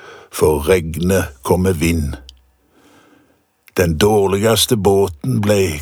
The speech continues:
kastet rundt av ei bølge, og første styrmann drukna. Dette var den attende august. Kapteinen på Seladon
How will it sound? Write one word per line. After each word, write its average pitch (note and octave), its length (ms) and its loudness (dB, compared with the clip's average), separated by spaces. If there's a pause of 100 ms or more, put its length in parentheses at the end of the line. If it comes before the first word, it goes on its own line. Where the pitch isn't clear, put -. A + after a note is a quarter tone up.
kastet - 640 -2
rundt G2+ 560 -2
av G#2 120 2
ei G#2+ 40 0
bølge, E2+ 540 0 (580)
og F#2+ 80 -6
første - 640 -2
styrmann F2+ 560 0
drukna. D#2+ 600 -4 (920)
Dette F#2 320 2
var F2 220 2
den E2+ 260 -2
attende F#2+ 640 -4
august. - 600 -6 (1400)
Kapteinen B2 560 0
på B2 180 0
Seladon F#2+ 600 2